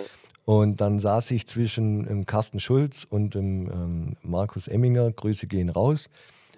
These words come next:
Und dann habe ich gesagt, "Hey, der Alex Karatschon kommt demnächst." Und dann sind die ja, ähm,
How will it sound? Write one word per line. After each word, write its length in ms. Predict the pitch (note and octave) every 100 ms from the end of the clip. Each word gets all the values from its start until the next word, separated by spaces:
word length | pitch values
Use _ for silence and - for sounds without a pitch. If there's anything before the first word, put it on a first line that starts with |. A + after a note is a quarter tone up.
| _
Und 340 | - G#2+ G#2+ G2+
dann 160 | G2+
habe 100 | G#2+
ich 60 | G#2+
gesagt, 260 | - A2 -
"Hey, 200 | G#2+ A#2+
der 100 | A2
Alex 260 | A2 -
Karatschon 420 | - C3 C3+ C3+
kommt 220 | B2 B2 A#2+
demnächst." 460 | A#2+ A#2+ B2 -
Und 140 | A2 G2+
dann 300 | G2 G2+ F#2+
sind 280 | G2+ G2+
die 100 | G2+
ja, 320 | G2 F#2+ F#2 -
ähm, 460 | F#2+ F#2 F#2 F#2 E2+